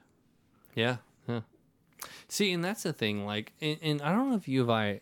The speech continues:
have ever talked about religion. Um, and we don't, we don't have to get into it in, in theory. Um, but there is this, um, I think that you will agree with me on this, is that anytime somebody makes a supposition that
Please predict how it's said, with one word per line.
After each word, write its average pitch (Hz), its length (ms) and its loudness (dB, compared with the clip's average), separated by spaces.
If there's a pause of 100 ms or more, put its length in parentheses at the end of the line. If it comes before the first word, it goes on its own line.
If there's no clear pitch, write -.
(140)
have 117 180 -2
ever 113 240 0
talked 104 260 -2
about 101 160 0
religion. 95 640 -6 (520)
Um, 104 500 6
and 120 140 6
we 147 100 6
don't, 175 120 4
we 156 120 4
don't 156 120 4
have 135 140 2
to 113 60 -2
get 107 120 0
into 95 320 0
it 92 120 -2
in, 104 220 2
in 110 240 -2
theory. 92 400 -4 (480)
Um, 110 500 4 (260)
but 135 360 4
there 151 280 6
is 156 520 4
this, 113 800 2 (100)
um, 98 640 0 (800)
I 131 120 -2
think 139 220 0
that 123 120 0
you 127 220 4
will 160 200 6
agree 104 320 2
with 98 240 -2
me 98 200 -6
on 98 220 -6
this, 98 300 -6
is 101 180 -8
that 95 340 -6 (720)
anytime 147 720 0
somebody 131 640 0
makes 107 380 0
a 117 80 -6
supposition 101 1000 -4
that 98 480 0